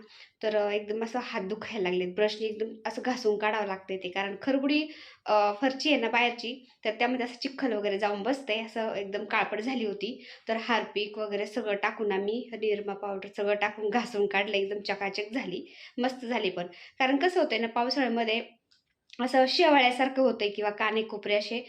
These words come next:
अ, मेंचट झाल्यासारखे होते बाहेर पोर्च, अ, मध्ये सुद्धा. तर, अ, घराच्या चहू बाजूला सगळं आम्ही घासून धुवून काढलंय, मस्त झालंय घर आता. तर असं साफसुथरं असतं ना पावसाळ्यामध्ये म्हणजे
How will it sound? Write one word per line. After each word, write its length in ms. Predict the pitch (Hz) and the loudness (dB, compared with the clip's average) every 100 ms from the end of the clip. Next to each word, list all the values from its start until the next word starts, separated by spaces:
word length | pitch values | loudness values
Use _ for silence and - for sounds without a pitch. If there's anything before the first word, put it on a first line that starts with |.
| - - - | -14 -20 -4
अ, 120 | 208 | 0
मेंचट 540 | 208 208 240 233 214 214 | 0 4 4 4 2 2
झाल्यासारखे 540 | 220 190 208 185 196 | 0 -4 -4 -6 -2
होते 320 | 202 190 175 196 | -2 -2 -4 -2
बाहेर 280 | 208 190 | -2 -2
पोर्च, 320 | 185 208 196 - | -4 -4 -4 -4
अ, 40 | 196 | -6
मध्ये 480 | 190 190 202 190 | -4 -2 0 -2
सुद्धा. 320 | 185 185 175 180 - - - - _ - | -4 -6 -6 -6 -12 -20 -20 -20 _ -6
तर, 120 | 208 | -2
अ, 240 | 202 202 196 - - | 0 0 -4 -12 -18
घराच्या 500 | - 240 214 220 240 | -4 0 0 -2 -4
चहू 240 | - 233 240 | 0 0 2
बाजूला 420 | 226 208 208 208 | 2 2 2 0
सगळं 420 | 214 214 196 202 | -2 -6 -2 2
आम्ही 240 | 220 214 202 | 2 2 0
घासून 580 | 220 - 196 208 208 | -2 -6 -4 -2 -4
धुवून 280 | 202 208 202 | -6 -6 -4
काढलंय, 400 | 202 202 202 208 - | -2 -2 -2 -6 -6
मस्त 280 | 208 214 - | -8 -8 -8
झालंय 300 | 214 202 196 | -8 -6 -4
घर 180 | 190 226 | -4 -6
आता. 260 | 190 180 214 - - - - | -6 -6 -10 -12 -20 -20 -2
तर 60 | 226 | 0
असं 340 | 269 262 269 | 4 4 4
साफसुथरं 420 | 277 262 233 233 | 2 0 -2 0
असतं 220 | 262 269 | 0 0
ना 80 | 240 | -2
पावसाळ्यामध्ये 720 | 233 220 233 233 202 202 202 | 0 -2 0 -2 -2 0 0
म्हणजे 300 | 208 208 202 | -2 -2 -2